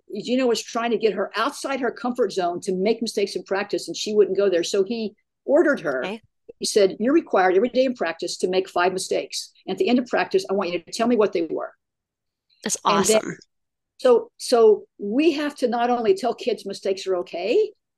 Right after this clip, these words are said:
Speaker 1: we have to do
Speaker 2: Yeah.
Speaker 1: that. Like, and then, like, "Hey, good job. Okay, now what are you gonna do based upon that? Good job extending yourself to make a mistake."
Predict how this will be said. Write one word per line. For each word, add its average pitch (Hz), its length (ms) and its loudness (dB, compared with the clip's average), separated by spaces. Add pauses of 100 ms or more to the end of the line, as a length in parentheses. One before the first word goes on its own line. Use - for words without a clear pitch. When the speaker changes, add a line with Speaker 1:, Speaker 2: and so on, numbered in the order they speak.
Speaker 1:
we 233 200 -2
have 294 140 -4
to 262 80 -8
do 220 220 -4
Speaker 2:
Yeah. 185 80 -2
Speaker 1:
that. 165 180 -6 (960)
Like, 190 440 0
and 220 180 -2
then, 247 120 0
like, 208 200 0
"Hey, 381 300 0 (220)
good 359 180 4
job. 302 380 2 (100)
Okay, 247 240 2
now 247 280 2
what 254 160 6
are 285 40 2
you 330 120 2
gonna 294 140 0
do 269 240 0
based 254 300 2
upon 208 240 -8
that? 175 160 -10
Good 381 160 2
job 339 240 2
extending 277 680 -4
yourself 175 540 -6
to 214 80 2
make 208 200 0
a 220 60 -2
mistake." 165 420 -8